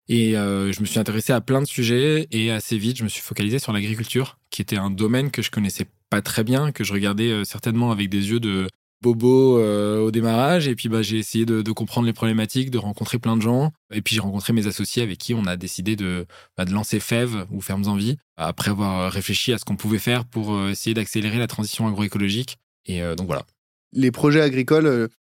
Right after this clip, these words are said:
Speaker 2: alors déjà, t'as fait, justement, pour revenir sur ton parcours, moi, c'est ça qui m'avait fait tilter, le fait que t'aies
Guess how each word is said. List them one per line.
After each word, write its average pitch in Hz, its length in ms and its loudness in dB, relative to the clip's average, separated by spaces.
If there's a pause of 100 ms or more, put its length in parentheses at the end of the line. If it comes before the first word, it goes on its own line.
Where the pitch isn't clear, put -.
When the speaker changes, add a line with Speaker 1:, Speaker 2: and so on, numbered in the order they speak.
(120)
Speaker 2:
alors 131 140 4
déjà, 147 200 4
t'as 143 100 -2
fait, 120 380 2
justement, 135 340 0
pour 123 120 0
revenir 123 200 2
sur 120 100 -8
ton 123 140 -2
parcours, 160 420 4 (160)
moi, 135 140 2
c'est 143 140 -4
ça 156 100 2
qui 143 100 0
m'avait 127 200 4
fait 123 140 0
tilter, 135 500 4
le 120 100 0
fait 135 140 0
que 131 100 0
t'aies 113 520 0